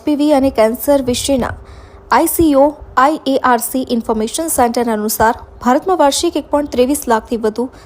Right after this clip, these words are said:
સર્વાઇકલ કેન્સરના નવા કેસ અને તેની સાથે સંબંધિત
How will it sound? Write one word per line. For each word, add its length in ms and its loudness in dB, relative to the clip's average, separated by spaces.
સર્વાઇકલ 400 2
કેન્સરના 520 0
નવા 300 2
કેસ 440 -4
અને 140 4
તેની 240 2
સાથે 300 0
સંબંધિત 460 0